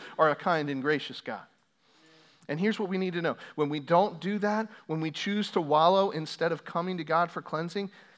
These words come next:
listen, that grieves God's heart. Did you catch the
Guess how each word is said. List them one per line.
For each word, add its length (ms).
listen, 280
that 380
grieves 840
God's 300
heart. 380
Did 140
you 80
catch 320
the 240